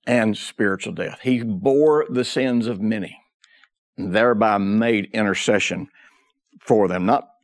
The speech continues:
intercession in the sense of praying for them, but becoming the mediator between man and God. Now listen, I want you to,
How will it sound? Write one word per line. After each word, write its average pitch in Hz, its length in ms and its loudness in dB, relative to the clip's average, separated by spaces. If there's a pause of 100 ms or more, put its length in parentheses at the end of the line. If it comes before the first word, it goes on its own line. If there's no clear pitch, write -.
(140)
intercession 120 440 4
in 107 40 4
the 101 60 0
sense 113 180 0
of 87 160 -6
praying 110 540 2
for 98 180 -2
them, 92 140 0
but 101 120 0
becoming 110 380 0
the 98 100 2
mediator 101 680 -2
between 90 500 -6 (460)
man 101 320 -6
and 87 140 -8
God. 92 260 -4
Now 90 120 -4
listen, - 320 -4 (1800)
I - 20 2
want 175 180 0
you 180 80 2
to, 127 140 4